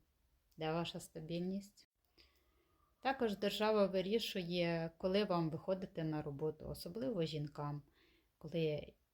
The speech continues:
д-, дитині виповниться три роки, і жінка має йти на роботу.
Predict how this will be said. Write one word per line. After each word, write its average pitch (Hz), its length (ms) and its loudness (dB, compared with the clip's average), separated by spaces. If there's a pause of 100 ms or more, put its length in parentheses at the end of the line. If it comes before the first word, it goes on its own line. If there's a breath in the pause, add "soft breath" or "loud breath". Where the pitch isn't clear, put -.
(200)
д-, 170 320 -16
дитині 185 840 2 (640 soft breath)
виповниться 170 680 2
три 160 260 -2
роки, 175 560 0
і 160 440 -2 (140)
жінка 170 380 -2
має 160 300 2
йти 165 500 -2 (180)
на 160 280 -2
роботу. 147 540 -4